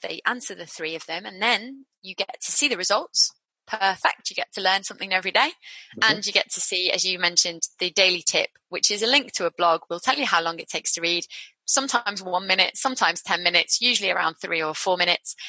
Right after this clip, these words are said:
Speaker 1: And then that way you can get to improve your teaching practice every day.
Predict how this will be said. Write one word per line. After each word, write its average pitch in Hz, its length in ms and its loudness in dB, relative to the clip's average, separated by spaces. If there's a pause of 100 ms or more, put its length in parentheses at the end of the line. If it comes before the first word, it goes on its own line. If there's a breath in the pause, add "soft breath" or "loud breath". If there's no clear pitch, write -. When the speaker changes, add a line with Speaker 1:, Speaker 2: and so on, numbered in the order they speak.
(200 loud breath)
Speaker 1:
And 196 100 0
then 196 220 2
that - 180 4
way 190 100 2
you 180 160 -8
can 190 120 -18
get - 180 2
to - 100 -4
improve 180 360 -6
your 175 100 -6
teaching 175 320 0
practice - 400 -4
every 170 220 -4
day. 151 340 0